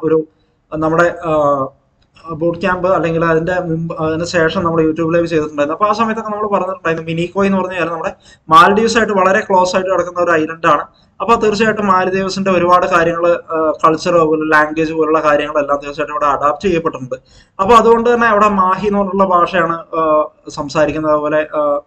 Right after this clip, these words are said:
അത് നമ്മൾ പറഞ്ഞിട്ടുണ്ടായിരുന്നു. അതുപോലെ തന്നെ ഈ മാഹിയെ കുറിച്ചുള്ള സംശയം കൂടെ വരാനായിട്ട് സാധ്യതയുള്ളത് നമ്മൾ ഒരുപാട് official records പരിശോധിക്കുന്ന മാഹൽ എന്ന് പറഞ്ഞിട്ടുള്ള ഒരു language കൂടെ, എം എ എച്ച് എൽ.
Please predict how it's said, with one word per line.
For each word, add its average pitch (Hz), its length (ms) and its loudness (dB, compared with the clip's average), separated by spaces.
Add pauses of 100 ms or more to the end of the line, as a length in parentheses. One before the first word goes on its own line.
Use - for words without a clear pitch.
(640)
അത് 190 400 -4
നമ്മൾ 196 240 4
പറഞ്ഞിട്ടുണ്ടായിരുന്നു. 147 640 -2
അതുപോലെ 220 240 0
തന്നെ 240 120 -2
ഈ 233 40 -2
മാഹിയെ 214 480 0
കുറിച്ചുള്ള 202 380 -6
സംശയം 180 400 -6
കൂടെ 185 120 -6
വരാനായിട്ട് 165 440 -2
സാധ്യതയുള്ളത് 151 520 -2
നമ്മൾ 190 220 -2
ഒരുപാട് 185 240 -2
official 180 320 -8
records 175 300 -4
പരിശോധിക്കുന്ന 160 600 -6
മാഹൽ 175 260 0
എന്ന് 196 160 -4
പറഞ്ഞിട്ടുള്ള 160 300 -8
ഒരു 156 100 -6
language 131 360 -6
കൂടെ, 120 140 -10
എം 139 180 -8
എ 160 100 -6
എച്ച് - 200 -10
എൽ. 110 80 -8